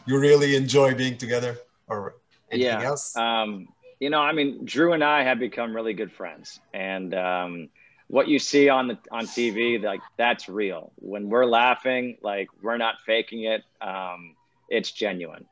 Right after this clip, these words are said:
Speaker 2: And, uh, when I got the job last year and Drew got the job, I gave him a call and, and we started talking and we clicked right away. Um, it was,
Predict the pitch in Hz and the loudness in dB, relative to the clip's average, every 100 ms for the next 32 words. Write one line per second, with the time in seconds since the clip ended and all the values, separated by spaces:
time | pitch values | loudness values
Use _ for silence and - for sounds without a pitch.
0 | - 101 98 98 95 92 95 92 92 87 | -6 -2 0 -2 -4 -4 -2 -2 -2 -4
1 | - _ _ _ _ _ - 113 131 143 | -10 _ _ _ _ _ -6 0 2 4
2 | 143 135 120 98 123 120 117 120 117 - | 2 2 -4 0 2 2 0 0 -2 -4
3 | 117 117 117 107 87 95 120 113 113 110 | -4 -2 -2 -4 -8 -6 -4 -2 -4 -6
4 | - 110 107 110 98 107 101 110 110 110 | -6 -2 0 0 0 -2 -4 -4 -6 -6
5 | 110 104 - 107 107 110 101 85 - _ | -10 -10 -4 0 2 0 -2 -8 -16 _
6 | _ _ _ _ - 98 123 - 131 107 | _ _ _ _ -12 -4 -4 0 -2 -2
7 | - 113 113 110 104 117 120 - 120 101 | 0 0 0 -4 -4 -4 -4 -2 -4 -2
8 | 107 104 95 92 85 87 _ _ 98 92 | -2 -2 0 -4 -6 -12 _ _ -8 -8
9 | 87 87 82 82 113 113 113 101 - | -8 -10 -12 -6 -4 0 2 0 -2